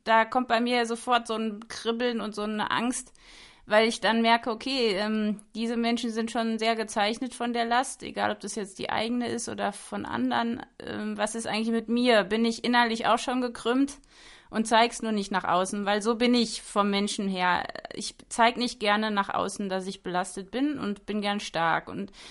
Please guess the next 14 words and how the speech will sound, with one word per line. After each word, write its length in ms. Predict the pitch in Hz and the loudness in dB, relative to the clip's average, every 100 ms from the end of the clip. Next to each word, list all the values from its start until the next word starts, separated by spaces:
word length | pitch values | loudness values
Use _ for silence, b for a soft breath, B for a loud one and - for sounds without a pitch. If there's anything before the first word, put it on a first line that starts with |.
| B | B
ich 80 | - | -2
musste 260 | 240 - 254 | 0 2 4
erst 200 | 233 - | 4 4
mal 180 | 240 - | 2 4
einsehen, 500 | 233 254 240 247 233 | 2 2 2 0 2
dass 200 | 226 233 | 2 2
ich 160 | 233 | -4
überhaupt 380 | 226 214 214 214 | -2 2 2 2
belastet 520 | 214 202 196 180 175 | -2 0 -2 -6 -8
bin. 280 | 185 214 269 | -4 -2 -2
Ich 120 | 226 | -2
wollte 220 | 196 220 | -6 -4
das 140 | 240 - | -6 -4
nicht. 360 | 302 359 - | -4 -6 -12